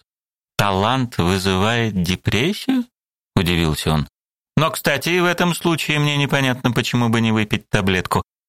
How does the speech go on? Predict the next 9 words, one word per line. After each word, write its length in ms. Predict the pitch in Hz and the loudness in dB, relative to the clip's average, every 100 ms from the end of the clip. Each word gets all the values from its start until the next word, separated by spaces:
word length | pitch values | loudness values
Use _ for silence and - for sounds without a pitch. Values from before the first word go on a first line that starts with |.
| _ | _
Талант-то 680 | 143 151 127 87 - 92 87 | 0 0 0 -2 -2 0 0
останется». 720 | - - 202 143 - - 73 - _ _ _ - | -2 -2 0 0 -2 -6 -8 -8 _ _ _ -2
Я 100 | 117 | -2
потёр 320 | 117 120 120 | 0 0 0
виски. 500 | 110 107 - 101 87 - _ _ - | 0 -2 -4 -4 -4 -6 _ _ -6
Это 180 | 107 120 | -2 0
очень 280 | 113 123 117 | 0 0 -2
странный 600 | - 123 113 95 90 90 | -2 0 2 2 2 0
разговор. 540 | 92 90 95 87 87 | 0 0 0 0 -2